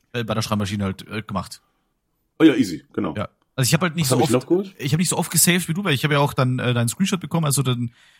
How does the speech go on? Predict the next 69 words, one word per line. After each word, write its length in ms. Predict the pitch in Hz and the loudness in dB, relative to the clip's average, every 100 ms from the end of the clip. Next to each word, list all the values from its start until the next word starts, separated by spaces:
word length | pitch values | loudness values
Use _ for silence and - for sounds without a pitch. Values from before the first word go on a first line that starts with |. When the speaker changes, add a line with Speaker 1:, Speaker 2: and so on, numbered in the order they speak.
| _ | _
Speaker 1:
das 140 | 127 131 | -2 2
fertige, 380 | 131 - 127 | 2 2 2
Speaker 2:
Ja. 60 | 120 | 0
Speaker 1:
die, 200 | 110 113 | 0 -2
die, 140 | 113 113 | 0 -2
die, 220 | 117 113 104 | 0 0 0
die 100 | 110 | -2
Resultate 380 | 110 110 117 135 | -2 0 -2 -2
bekommen 240 | - 139 | -4 -2
hast. 100 | 131 - | -2 -4
Du 80 | 127 | -8
hast, 80 | |
glaub 120 | 117 117 | -6 -8
ich, 160 | - | -10
äh, 160 | 104 117 - | -10 -10 -8
doppelt 240 | 135 151 160 | -6 -4 -4
so 120 | 127 | -4
oft 220 | 135 - _ - | -4 -8 _ -12
gespeichert. 340 | 117 117 123 | -4 -2 -2
Ich 120 | 135 135 | -2 -6
hab, 80 | |
glaub 120 | - 117 | -2 0
ich, 60 | |
nur 140 | 123 117 | 0 0
so 180 | 113 101 | -2 0
Speaker 2:
Ja. 120 | - - _ _ - | -2 -2 _ _ -6
Speaker 1:
sechzehn 360 | 123 120 143 | -2 2 4
Mal 220 | 123 135 | 4 4
oder 100 | 165 | 4
sowas 200 | 147 151 | 2 0
gespeichert, 400 | - - 160 170 | -4 -2 0 -2
bin 100 | - | -2
mir 80 | 107 | -4
jetzt 180 | 104 - | -2 -2
nicht 100 | 101 | -2
sicher. 240 | 127 143 123 - - _ - | 0 0 -2 -4 -20 _ -4
Irgendwie, 520 | 127 131 123 - 65 | 0 0 0 -4 -6
irgendwie 160 | 113 104 | -6 0
vierundsechzig 500 | 165 143 131 - - | 0 2 2 0 0
Mal, 160 | 196 | 0
<laughs> 0 | |
keine 220 | - 147 123 | 2 2 2
Ahnung. 200 | 123 240 | 0 -2
Ey, 160 | - 160 | 2 2
das 160 | 165 151 | 4 2
ist 60 | |
jetzt 220 | 170 - | 2 0
anekdotisch, 400 | 135 113 156 151 143 | 2 2 2 2 2
Speaker 2:
Ja, 60 | |
ja. 60 | 120 | 2
Speaker 1:
ich 180 | 123 - | -2 -4
weiß 140 | 131 | -4
es 60 | 131 | -4
nicht 80 | 123 | -4
mehr 100 | 120 | -4
genauso. 360 | 110 110 123 120 - - | -2 -2 -2 -4 -8 -2
Aber, 260 | 123 127 | 4 4
äh, 60 | 127 127 | 2 4
du 0 | |
Speaker 2:
Doch, 100 | 160 | 6
Speaker 1:
hast 40 | |
Speaker 2:
doch, 60 | 190 | 6
Speaker 1:
ja 40 | - | 6
Speaker 2:
es 40 | |
Speaker 1:
oft, 60 | 151 | 4
Speaker 2:
war 180 | 147 - | 4 2
viel, 260 | 180 90 | 0 0
ja. 80 | |
Speaker 1:
ja, 80 | 92 | -2